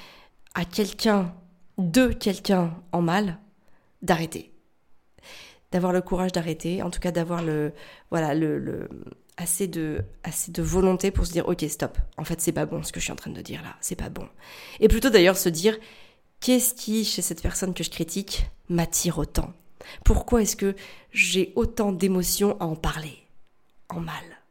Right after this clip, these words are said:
Ça, c'est intéressant. Qu'est-ce qui nous intrigue chez cette personne ? Qu'est-ce qui nous fait envie chez cette personne, euh, qu'on a envie d'avoir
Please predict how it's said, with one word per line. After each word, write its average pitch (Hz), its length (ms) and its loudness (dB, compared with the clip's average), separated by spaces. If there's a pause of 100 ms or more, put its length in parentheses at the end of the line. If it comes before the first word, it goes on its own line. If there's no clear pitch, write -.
(560)
Ça, - 260 0
c'est - 160 -2
intéressant. - 600 -8
Qu'est-ce 202 220 -4
qui 180 120 0
nous 165 340 -2
intrigue 196 340 -2
chez 170 140 -4
cette - 160 -6
personne ? 165 340 -2
Qu'est-ce 156 180 -8
qui 160 100 -8
nous 165 120 -6
fait - 280 -4
envie 202 420 2
chez 165 160 -2
cette 160 200 -2
personne, 170 440 0 (580)
euh, 90 360 -10 (840)
qu'on 190 220 -4
a 202 80 2
envie 180 300 0
d'avoir 170 580 0